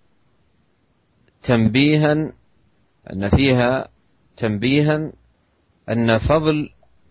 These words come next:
القرآن وثوا-، وثوابه لمن يعمل بالقرآن، والعامل بالقرآن هو من أهل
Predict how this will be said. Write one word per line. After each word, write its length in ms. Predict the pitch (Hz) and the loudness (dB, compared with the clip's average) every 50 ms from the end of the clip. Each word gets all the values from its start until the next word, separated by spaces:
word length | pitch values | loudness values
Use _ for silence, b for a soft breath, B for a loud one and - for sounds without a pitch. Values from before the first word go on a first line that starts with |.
| _ _ _ _ _ _ _ _ _ _ _ _ _ _ _ _ _ _ _ _ _ - | _ _ _ _ _ _ _ _ _ _ _ _ _ _ _ _ _ _ _ _ _ -8
القرآن 560 | 120 110 - - 107 110 - 120 131 135 127 120 | -6 -6 -4 -4 -4 -2 0 2 2 2 2 2
وثوا-، 640 | 110 - - 110 104 110 123 131 143 143 - - | 0 0 0 0 2 2 2 4 2 2 0 0
وثوابه 880 | 107 110 107 - 113 110 117 127 139 135 143 143 147 156 160 156 - - - - - - - - _ _ _ _ _ _ _ _ _ _ _ _ _ _ _ _ _ _ - | -2 -4 -2 0 0 2 4 4 2 2 2 2 2 2 0 -2 -4 -8 -14 -20 -20 -20 -20 -20 _ _ _ _ _ _ _ _ _ _ _ _ _ _ _ _ _ _ -4
لمن 280 | 110 120 127 135 139 147 | 0 2 2 2 2 2
يعمل 360 | 165 175 156 123 113 107 104 | 2 2 2 2 2 0 0
بالقرآن، 560 | 95 101 101 95 - 95 - - 85 90 80 76 - _ _ _ _ _ _ _ _ _ _ _ _ _ _ _ _ _ _ _ _ _ _ _ _ _ _ _ _ - | 0 -2 -2 -2 -2 -4 -6 -4 -6 -8 -8 -10 -14 _ _ _ _ _ _ _ _ _ _ _ _ _ _ _ _ _ _ _ _ _ _ _ _ _ _ _ _ -8
والعامل 580 | 101 101 104 98 110 123 135 135 135 123 113 | -6 -4 -2 0 0 0 2 2 2 0 -2
بالقرآن 640 | 107 104 107 101 - 107 104 104 113 127 143 147 147 | -2 -2 -4 -4 -2 -2 -2 0 0 0 0 0 0
هو 220 | 147 165 160 156 | 0 2 2 2
من 180 | 139 127 120 123 | 2 2 0 0
أهل 460 | 107 127 117 104 98 101 104 110 - | 0 0 0 0 0 0 0 -2 -4